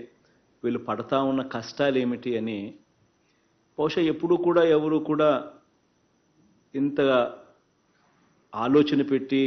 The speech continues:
ఇంత మనసు పెట్టి బహుశా ఎప్పుడూ కూడా నిర్ణయాలు తీసుకోలేదేమో. కానీ నా కళ్ళ ఎదుట ఇది కనిపించినప్పుడు దాదాపుగా బహుశా నా పాదయాత్ర కానివ్వ-, పాదయాత్ర వల్ల జరిగిన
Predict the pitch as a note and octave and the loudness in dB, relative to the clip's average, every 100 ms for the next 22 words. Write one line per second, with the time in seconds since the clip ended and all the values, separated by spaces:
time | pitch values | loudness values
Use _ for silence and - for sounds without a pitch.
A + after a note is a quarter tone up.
0 | B2+ B2 A2+ A#2 G#2 A#2+ B2+ C3 C3+ C3+ | -2 -4 -4 -2 -2 -2 -4 -2 -2 -2
1 | C3 A#2+ A#2+ B2+ A#2+ A#2+ A#2+ A#2 A#2+ A2 | -2 -2 -2 -4 -6 -6 -8 -6 -6 -8
2 | A2 A#2 A2 - G#2+ - G#2+ G2+ F#2+ F#2 | -8 -8 -8 -12 -16 -14 -16 -16 -18 -20
3 | - _ _ _ _ _ _ _ _ _ | -20 _ _ _ _ _ _ _ _ _
4 | _ _ _ _ _ _ _ - F3+ F#3+ | _ _ _ _ _ _ _ -4 0 2
5 | D#3 C#3+ C3+ C#3 D3 D#3+ D#3 D#3 C#3+ - | 2 2 0 0 2 2 2 -2 -2 0
6 | B2+ C3+ D3+ - C#3+ - B2+ A2 - - | 0 0 -4 -2 -2 -2 -2 -2 -6 -16
7 | _ _ _ _ _ _ _ _ _ _ | _ _ _ _ _ _ _ _ _ _
8 | _ _ _ _ _ _ _ _ _ _ | _ _ _ _ _ _ _ _ _ _
9 | _ _ _ _ _ _ _ _ _ _ | _ _ _ _ _ _ _ _ _ _
10 | _ _ _ _ - C3 C3+ C#3 C#3 C#3+ | _ _ _ _ -4 2 2 2 2 4
11 | C3 C3 B2 B2+ B2 A2+ G2+ G#2+ A#2 A#2 | 2 2 2 2 0 0 -2 0 2 0
12 | A#2 A#2+ A#2 - _ _ _ _ _ - | 2 2 0 -4 _ _ _ _ _ -6
13 | A#2 A#2+ A#2+ A#2 F#2+ B1+ - _ G#2+ A2 | -2 0 0 -4 -8 -14 -18 _ -2 0
14 | A#2 A#2 A#2 A2+ A2 G#2+ G#2+ G2+ G#2+ | 0 0 -2 -2 -2 -2 -4 -4 -4